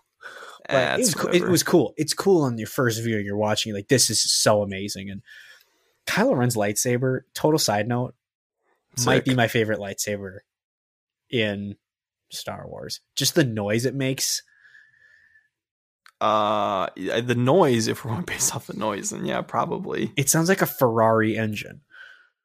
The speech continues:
Speaker 2: I like her Rey's ignition, the sound of Rey's ignition for her yellow saber.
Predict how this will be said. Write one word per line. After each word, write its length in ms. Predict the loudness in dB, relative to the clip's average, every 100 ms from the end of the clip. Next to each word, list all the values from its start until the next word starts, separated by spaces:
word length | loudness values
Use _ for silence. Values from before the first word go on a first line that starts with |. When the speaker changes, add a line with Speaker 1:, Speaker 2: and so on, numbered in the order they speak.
| _ _ _ _ _ _ -2
Speaker 2:
I 80 | 4
like 280 | 6 4 2
her 180 | -2 -2
Rey's 440 | 2 4 4 2
ignition, 680 | -4 -4 -6 -6 -6 -8 -10 -6
the 80 | 2
sound 320 | 2 2 -2
of 80 | -4
Rey's 200 | -6 -6
ignition 540 | -8 -8 -8 -10 -12
for 180 | -6 -4
her 80 | -4
yellow 340 | -2 -4 -2
saber. 460 | -4 -6 -6 -8